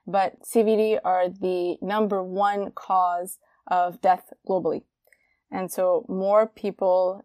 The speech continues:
die annually from C V D than from any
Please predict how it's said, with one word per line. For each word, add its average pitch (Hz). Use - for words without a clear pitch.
die 175
annually 175
from 165
C -
V 175
D 175
than 170
from 170
any 180